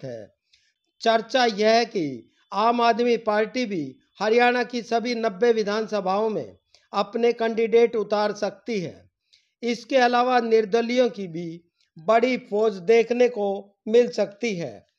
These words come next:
जिनमें बागी और अंतर्कलह का शिकार नेताओं के चहेते भी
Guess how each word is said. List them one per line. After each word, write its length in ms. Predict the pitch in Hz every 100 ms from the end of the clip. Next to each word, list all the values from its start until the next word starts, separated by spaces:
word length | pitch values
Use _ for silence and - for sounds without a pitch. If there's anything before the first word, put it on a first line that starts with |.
| _ _ - _ _ -
जिनमें 680 | 127 240 254 254 254 214 165
बागी 380 | 214 220 240 262
और 160 | 233
अंतर्कलह 680 | 233 233 247 233 240 240 247
का 160 | 233 202
शिकार 480 | 240 214 233 233
नेताओं 460 | 220 214 220 233 240
के 140 | 233 220
चहेते 520 | 214 196 220 226 247
भी 280 | 202 127